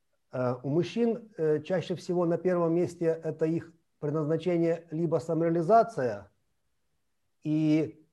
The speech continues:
и если ему повезло, э, в отношениях у него все более-менее хорошо, тогда он, э,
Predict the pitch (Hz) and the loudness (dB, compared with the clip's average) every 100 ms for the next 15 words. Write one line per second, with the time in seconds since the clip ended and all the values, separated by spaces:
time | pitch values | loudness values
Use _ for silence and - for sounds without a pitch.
0 | _ _ 151 143 170 170 170 170 170 180 | _ _ -4 0 0 0 0 2 4 2
1 | 180 160 156 151 165 208 220 269 403 480 | 2 2 2 2 4 4 4 2 2 2
2 | - - _ _ _ 127 127 147 160 - | 0 -8 _ _ _ -6 -2 0 -2 -2
3 | 175 165 151 - - _ - 143 160 165 | 0 0 0 -4 -18 _ -8 -4 2 2
4 | 156 - - _ _ - 170 151 165 165 | 2 -2 -20 _ _ -6 -2 2 4 4
5 | 160 165 165 165 160 165 135 202 208 208 | 4 4 2 0 2 0 0 -2 -2 -2
6 | - _ _ _ _ _ _ _ _ _ | -10 _ _ _ _ _ _ _ _ _
7 | _ _ _ _ 156 147 175 202 196 175 | _ _ _ _ -6 -2 0 0 0 0
8 | 190 185 - - 156 156 160 | 0 0 -8 -12 -4 0 0